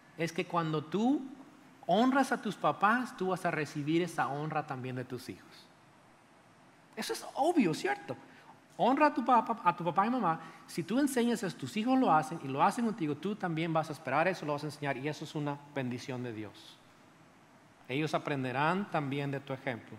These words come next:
Así es que termino brevemente dándoles, ya, lo, ya leí lo práctico, pero usted dice, "Ya escuché bastante." Aquí está lo práctico.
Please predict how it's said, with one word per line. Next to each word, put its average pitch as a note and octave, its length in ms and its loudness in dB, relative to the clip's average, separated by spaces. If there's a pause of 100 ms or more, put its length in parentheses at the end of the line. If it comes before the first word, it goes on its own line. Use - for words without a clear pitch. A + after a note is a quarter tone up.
(500)
Así - 100 -12
es D3 60 -10
que F3 80 -6
termino F3+ 500 2 (720)
brevemente D#3+ 600 2
dándoles, D#3+ 540 0 (200)
ya, E3+ 280 0
lo, E3 100 0
ya E3+ 160 2
leí G3+ 160 2
lo G3 160 0
práctico, C#3 440 2
pero C3 180 -4
usted - 360 -4
dice, D#3 140 2
"Ya D#3+ 100 4
escuché E3 300 0
bastante." D3 440 0
Aquí A3 140 -6
está A3 140 -2
lo G#3+ 140 2
práctico. - 360 0